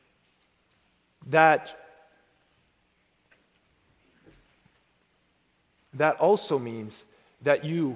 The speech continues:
can remember that the weight doesn't all land on you. The fact that you report to God Most High is a reminder to us that the weight of all this doesn't end with you.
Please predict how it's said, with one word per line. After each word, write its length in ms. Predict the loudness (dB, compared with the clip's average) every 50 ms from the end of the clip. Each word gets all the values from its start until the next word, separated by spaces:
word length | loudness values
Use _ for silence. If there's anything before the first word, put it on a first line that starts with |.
| -10
can 180 | -12 -10 -8 -6
remember 640 | -6 -6 -4 -2 -2 -2 0 0 -2 -2 -2 -4 -8 -16 -20 -20 _ _ _ _ _ _ _ _ _ _ _ _ -4
that 460 | -4 -2 -2 -4 -8 -16 -20 -20 _ -6
the 80 | -6 -4
weight 420 | 0 0 0 0 0 -4 -4 0
doesn't 320 | 0 0 0 0 -6 -6 -4
all 420 | -2 0 0 0 0 -2 -4 -8 -16 -20 -20 -16
land 420 | -10 -8 -6 -6 -6 -6 -8 -8 -8
on 280 | -8 -8 -8 -10 -12 -10
you. 260 | -8 -6 -6 -6 -8 -14 _ _ _ _ _ _ _ _ _ _ _ _ _ _ _ _ _ _ _ _ _ _ _ _ _ _ _ _ _ _ _ _ _ _ _
The 100 | _ -10
fact 340 | -2 2 4 4 6 4 2
that 60 | -2
you 160 | -2 0 2 2
report 460 | 2 2 0 0 2 4 4 4 2
to 180 | -4 -8 -4 2
God 440 | 6 8 8 8 8 6 2 0 -2
Most 320 | -2 0 0 -2 -6 -6
High 280 | -2 0 2 2 2 2
is 240 | 0 -2 -4 -2
a 60 | -2 -2
reminder 680 | 0 -2 -2 0 0 0 0 0 -2 -4 -6 -6 -8 -10 -14 -20 _ _ _ _ _ _ _ _
to 160 | -8 -8 -6 -4
us 460 | -4 -6 -6 -8 -14 -20 -20 -20 -20 _ _ _ _ -20 -20 -12 -2
that 200 | -2 -2 0 0
the 60 | -2
weight 320 | -2 2 4 4 6 6 4
of 120 | 4 6
all 200 | 8 8 8 8
this 200 | 6 2 -2 -2
doesn't 360 | 2 4 4 4 4 2 -4 -2
end 320 | -2 -2 0 0 -2 -4 -6
with 220 | -6 -8 -8 -8
you. 220 | -6 -6 -6 -6